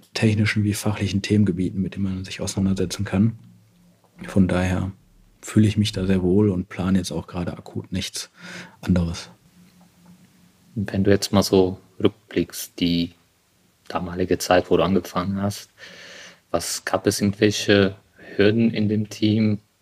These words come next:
Speaker 2: wo du dir gedacht hast, nee, so kann es nicht weitergehen? Und hat sich das irgendwie mit der Zeit oder wenn wir jetzt, äh, auf den aktuellen Stand bei uns im Team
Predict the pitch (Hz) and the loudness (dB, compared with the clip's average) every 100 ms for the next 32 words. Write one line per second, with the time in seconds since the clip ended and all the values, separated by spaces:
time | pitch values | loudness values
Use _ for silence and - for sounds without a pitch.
0 | _ _ - - 95 90 _ _ _ _ | _ _ -8 -6 -2 -4 _ _ _ _
1 | _ _ - 90 87 87 87 - 87 92 | _ _ -6 -2 2 2 2 0 -2 -2
2 | - 92 92 95 - 87 98 95 - 90 | -4 -2 -2 -4 -8 -10 -8 -12 -2 -2
3 | 104 98 95 98 98 101 - - - - | 0 0 2 4 4 2 -2 -20 -20 -20
4 | _ _ - 82 - 87 - 95 - 87 | _ _ -8 -6 -2 -4 -2 -4 -2 -4
5 | - 90 85 85 82 - 90 - 87 98 | -4 -8 -6 -4 -4 -4 -8 2 4 4
6 | 92 87 82 - - 85 80 82 82 - | 0 -4 -4 -8 -14 -8 -4 -2 -2 -4
7 | - 87 85 92 _ _ _ - - - | -4 -4 -6 -10 _ _ _ -12 -12 -6
8 | - - - 85 92 90 - 90 87 98 | -6 -4 -2 0 2 -2 -4 -4 -2 -4
9 | - 87 82 85 90 90 - 90 90 98 | -2 0 0 -4 -8 -8 0 0 0 -8